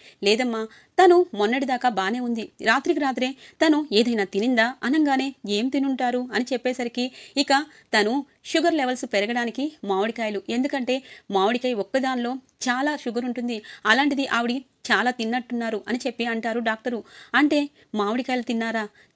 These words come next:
చెప్పాను కదమ్మా, ఆవిడ లాస్య మొన్న పిజ్జా తెచ్చిచ్చింది, ఆరాటంగా తినింది, ఇక మోషన్స్ పట్టుకున్నాయి, ఇప్పుడు మామిడికాయలు తినింది, ప్రాణం మీదకి తెచ్చుకుంది అని చెప్పి బాధపడుతూ ఉంటారు తులసి వాళ్ళ మామగారు. ఇక అభి, ప్రేమ్,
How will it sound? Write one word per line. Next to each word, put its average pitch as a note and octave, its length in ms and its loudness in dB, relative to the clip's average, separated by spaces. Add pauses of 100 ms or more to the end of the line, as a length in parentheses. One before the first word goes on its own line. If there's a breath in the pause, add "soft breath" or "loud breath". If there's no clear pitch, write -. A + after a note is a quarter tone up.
చెప్పాను B3 300 6
కదమ్మా, A#3+ 420 0 (240 loud breath)
ఆవిడ C#4 300 4
లాస్య B3+ 480 0 (260 soft breath)
మొన్న D4+ 360 4 (540)
పిజ్జా A#3 260 2
తెచ్చిచ్చింది, A3+ 560 -2 (300 loud breath)
ఆరాటంగా C4+ 560 2
తినింది, A#3+ 500 -2
ఇక G3 160 -2
మోషన్స్ A#3 560 -2
పట్టుకున్నాయి, G#3 420 -4 (220 loud breath)
ఇప్పుడు D4 220 4
మామిడికాయలు A#3+ 500 0
తినింది, A#3+ 360 -2 (100)
ప్రాణం D#4 280 6
మీదకి C4 220 0
తెచ్చుకుంది B3 520 -2
అని C#4+ 200 0
చెప్పి B3+ 180 -2
బాధపడుతూ A3+ 540 -4
ఉంటారు A#3 320 -4
తులసి B3 340 -4
వాళ్ళ A#3 180 0
మామగారు. A3 520 -4 (240 loud breath)
ఇక D#4 160 2
అభి, A3 400 0
ప్రేమ్, A3 340 -2